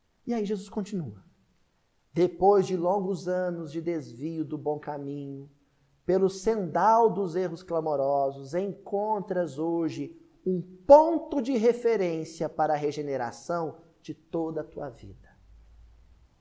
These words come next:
Provas difíceis, momentos de muito testemunho, de muita aflição, de muita angústia,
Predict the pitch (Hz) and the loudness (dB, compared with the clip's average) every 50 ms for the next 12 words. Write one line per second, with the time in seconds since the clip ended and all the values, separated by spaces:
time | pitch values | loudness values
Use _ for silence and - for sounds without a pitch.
0 | _ _ _ _ _ _ _ _ _ - _ _ _ _ - - - - - _ | _ _ _ _ _ _ _ _ _ -20 _ _ _ _ -20 -20 -20 -20 -20 _
1 | _ _ _ - 180 180 180 190 190 190 190 190 175 - 190 185 185 190 185 - | _ _ _ 4 6 8 8 8 8 8 8 6 4 2 0 -2 -2 -2 -6 -10
2 | - - - 151 123 131 - - - - - 143 143 131 131 131 - - - - | -12 -14 -14 -12 -12 -12 -14 -14 -16 -18 -14 -14 -12 -12 -12 -14 -16 -14 -12 -12
3 | 127 127 127 - - - - _ _ _ _ _ _ _ _ 143 147 165 170 170 | -12 -12 -14 -18 -20 -20 -20 _ _ _ _ _ _ _ _ -6 -2 0 2 2
4 | 160 160 160 175 202 233 247 240 247 - 240 214 180 196 233 214 208 208 208 208 | 0 0 0 0 2 2 2 2 0 -4 -6 -6 -4 -4 -6 -6 -4 -6 -6 -6
5 | 208 202 190 196 - 208 190 - 196 175 185 190 - 185 180 175 175 175 175 170 | -6 -8 -10 -10 -12 -14 -8 -6 -6 -6 -6 -8 -10 -8 -8 -8 -10 -10 -10 -10
6 | 170 175 147 160 175 165 165 165 - 170 165 - - 170 160 - - - 165 160 | -10 -10 -8 -8 -8 -6 -8 -8 -6 -8 -8 -8 -10 -12 -12 -12 -12 -12 -10 -10
7 | 160 156 151 151 151 147 - - 139 135 131 123 135 143 139 - - 165 156 | -10 -10 -12 -14 -14 -14 -14 -14 -14 -12 -12 -12 -12 -12 -12 -14 -14 -16 -16